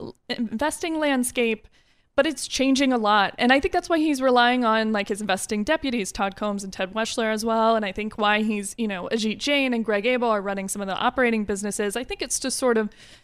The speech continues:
build up sort of this breadth of people who can also look at different ideas. Um, he mentioned Todd Combs and Ted Weschler, um, help him with acquisitions, which I think is also incredibly important, you know,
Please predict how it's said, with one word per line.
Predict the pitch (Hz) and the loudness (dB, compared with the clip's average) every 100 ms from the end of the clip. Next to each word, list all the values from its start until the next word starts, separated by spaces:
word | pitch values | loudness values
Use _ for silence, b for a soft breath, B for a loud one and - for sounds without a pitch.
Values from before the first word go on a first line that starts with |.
| B | B
build | - 233 226 | 4 6 8
up | 214 - | 4 4
sort | 233 | -2
of | 214 | 0
this | 208 - | -2 -4
breadth | - 202 202 277 | 0 0 2 -2
of | 277 | -2
people | - 294 311 | -4 -2 0
who | 294 | 0
can | 262 240 | 0 2
also | 240 247 | 2 2
look | 262 254 | 0 0
at | 254 | -2
different | 247 254 262 | -4 -4 0
ideas. | 254 240 262 262 262 | 0 0 2 2 0
Um, | 233 202 220 | 0 -2 -2
he | 214 | 2
mentioned | 226 220 202 196 | 2 4 2 2
Todd | 226 196 190 | 2 2 2
Combs | 214 202 202 | -2 -2 -4
and | 196 | -6
Ted | 202 | -6
Weschler, | 190 185 - 196 190 - b b | -4 -4 -2 -2 -2 -6 b b
um, | 220 196 185 | 0 0 2
help | 240 233 | 2 4
him | 233 | 0
with | 220 - | 0 -2
acquisitions, | 160 208 208 - 202 196 - | -6 -4 -2 0 0 -2 0
which | 262 | 2
I | |
think | 262 277 | 2 0
is | 220 | 0
also | 202 180 185 196 B B B | 0 -2 -4 -6 B B B
incredibly | 262 262 214 208 | 2 4 4 4
important, | 202 196 214 190 208 202 - - | 2 2 0 0 -2 -4 -8 -2
you | 226 | -2
know, | 180 196 | -2 -8